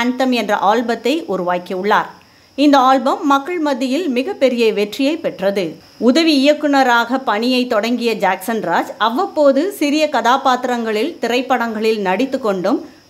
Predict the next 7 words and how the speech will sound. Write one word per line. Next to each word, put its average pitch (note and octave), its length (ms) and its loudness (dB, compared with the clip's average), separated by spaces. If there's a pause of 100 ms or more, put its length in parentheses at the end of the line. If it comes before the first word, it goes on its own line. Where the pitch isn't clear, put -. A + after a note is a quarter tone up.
தொலைக்காட்சி F4 540 0
நிகழ்ச்சிகளில் C4+ 760 0 (120)
நடன C4+ 300 0
இயக்குனராக A3+ 920 0 (140)
பணியாற்றி C4 480 -2
வந்துள்ளார். F3+ 520 0 (440)
குறும்படங்கள், C4+ 680 2